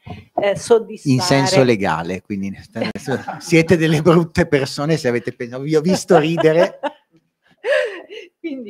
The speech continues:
Speaker 1: eh, questo potrebbe essere uno strume-, un, un, una modalità, quindi utilizzare un criterio di responsabilità oggettiva, però, eh, resta sempre fermo il discorso che comunque, eh,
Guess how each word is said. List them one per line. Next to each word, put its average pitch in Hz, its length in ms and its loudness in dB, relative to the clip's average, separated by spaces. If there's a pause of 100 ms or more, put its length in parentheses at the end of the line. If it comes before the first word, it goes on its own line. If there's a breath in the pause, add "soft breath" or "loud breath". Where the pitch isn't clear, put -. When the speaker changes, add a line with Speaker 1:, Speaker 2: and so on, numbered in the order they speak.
(120)
Speaker 1:
eh, 233 220 -14
questo 254 400 -4
potrebbe 214 480 -12
essere 214 360 -12
uno 208 140 -18
strume-, 262 520 -10
un, 220 380 -14 (160)
un, 226 260 -14
una 214 220 -16
modalità, 208 540 -10
quindi 196 400 -12
utilizzare 208 560 -16
un 185 100 -20
criterio 202 360 -12
di 190 100 -14
responsabilità 185 800 -6
oggettiva, 185 640 -4 (540 loud breath)
però, 247 500 4
eh, 185 680 -2
resta 220 340 -2
sempre 240 460 -4
fermo 214 720 -10
il 190 160 -16
discorso 190 760 -8
che - 420 -8
comunque, 196 920 -6
eh, 175 960 -10